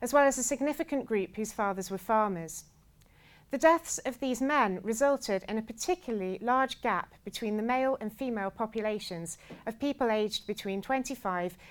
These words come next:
and thirty-four, with one point one five eight million unmarried women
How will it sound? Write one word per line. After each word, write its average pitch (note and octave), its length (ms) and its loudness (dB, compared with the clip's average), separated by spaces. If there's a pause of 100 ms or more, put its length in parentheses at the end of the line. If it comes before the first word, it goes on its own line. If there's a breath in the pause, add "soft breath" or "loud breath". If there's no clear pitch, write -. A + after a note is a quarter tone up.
and A3+ 160 -6
thirty-four, F#3+ 680 0 (800 loud breath)
with A#3 180 2
one C#4 220 6
point B3 500 -4 (380)
one C4 300 4
five A3 340 2
eight G#3+ 260 0
million G#3 640 4
unmarried G#3+ 480 2
women G3+ 440 2